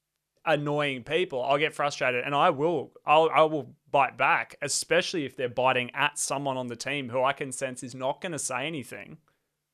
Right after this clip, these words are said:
and just swallow it and go, "Oh, that's fine." And even,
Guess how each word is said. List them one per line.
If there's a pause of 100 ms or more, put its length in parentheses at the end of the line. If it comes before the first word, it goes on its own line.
(680)
and
just
swallow
it
and
go,
"Oh,
that's
fine."
And
even,